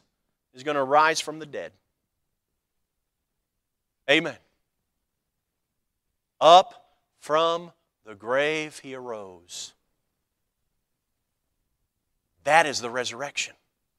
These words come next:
That is the power that saves. Without the resurrection, there is no power in the death of Christ.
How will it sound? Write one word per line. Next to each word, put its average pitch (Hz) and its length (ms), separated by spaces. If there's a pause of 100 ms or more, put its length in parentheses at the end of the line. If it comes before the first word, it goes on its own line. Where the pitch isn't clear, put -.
(1700)
That 165 200
is 165 160
the 139 120
power 170 500
that 139 180
saves. 101 1040 (1200)
Without 151 640
the 185 80
resurrection, 160 1040 (1700)
there 131 160
is 117 200
no 143 200
power 143 580
in 117 80
the 117 80
death 120 320
of 107 100
Christ. - 600